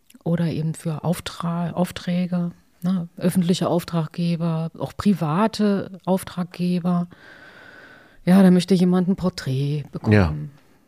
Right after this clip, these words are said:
Speaker 1: Zeichne ich ein Porträt. Äh,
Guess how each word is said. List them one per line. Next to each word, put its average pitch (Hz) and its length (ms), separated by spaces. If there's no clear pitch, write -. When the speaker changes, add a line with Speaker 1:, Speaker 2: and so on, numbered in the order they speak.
Speaker 1:
Zeichne 131 340
ich 143 100
ein 185 80
Porträt. 135 600
Äh, 156 320